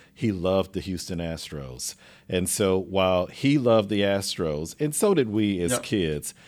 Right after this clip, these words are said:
Speaker 1: but we always knew that after the Astros game, we would go to Astroworld.
Speaker 2: Astroworld. Look, look at that. I, I mean, give it up for Astroworld. Uh, Doc-, Doctor Blanchard, that's, that's hip, going to Astroworld. No, that really is.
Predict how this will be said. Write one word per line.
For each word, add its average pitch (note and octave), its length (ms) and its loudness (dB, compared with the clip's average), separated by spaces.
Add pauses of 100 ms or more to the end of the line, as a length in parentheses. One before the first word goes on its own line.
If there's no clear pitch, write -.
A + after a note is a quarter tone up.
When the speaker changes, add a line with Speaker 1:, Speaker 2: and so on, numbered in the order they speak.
(200)
Speaker 1:
but G#2+ 120 4
we G#2+ 140 4
always A2 480 4
knew G#2 140 2
that F2+ 160 2
after F2+ 580 0
the E2+ 160 -2
Astros F2 540 -2
game, E2+ 260 -4
we E2+ 140 -4
would D#2+ 180 -6
go E2+ 140 -2
to D#2+ 80 -6
Astroworld. D2+ 580 -10 (220)
Speaker 2:
Astroworld. F#3 1160 6
Look, G3+ 200 -2
look G#3 220 2
at G#3+ 140 -4
that. G3+ 280 6
I, E3+ 300 -4
I F#3 40 2
mean, E3+ 180 0
give C#4+ 160 -4
it - 40 -2
up C#4+ 100 0
for D3+ 100 -10
Astroworld. C#3+ 720 -2
Uh, E3 80 -2
Doc-, D#3+ 240 -8
Doctor A3 240 -6
Blanchard, D#3+ 300 -8
that's, G3+ 260 -4
that's G#3+ 240 0
hip, B3 300 6 (340)
going F3 200 6
to E3+ 40 2
Astroworld. D#3 480 4
No, G#3+ 140 6
that G3+ 120 10
really A3+ 300 4
is. A#3 300 6